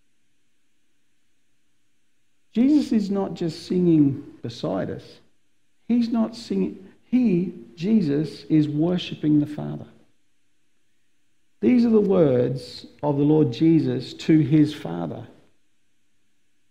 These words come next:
When we in spirit now, in intimacy with him, in union with him, worship, the Lord Jesus,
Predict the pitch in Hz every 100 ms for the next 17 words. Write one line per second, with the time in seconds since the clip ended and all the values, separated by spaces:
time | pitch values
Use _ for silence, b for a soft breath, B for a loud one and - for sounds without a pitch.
0 | _ 156 214 240 233 233 233 214 180 -
1 | - - 240 131 120 135 123 117 135 -
2 | - _ _ - 151 185 196 180 156 -
3 | 147 139 - 165 143 131 147 170 160 151
4 | 143 - 151 139 135 - - _ _ _
5 | _ _ _ _ _ _ _ _ _ _
6 | _ _ 131 139 170 180 - 107 - -
7 | - _ _ _ _ _ _ _ _ _
8 | _ _ _ _ _ _ _ - 151 151
9 | 185 143 170 165 123 120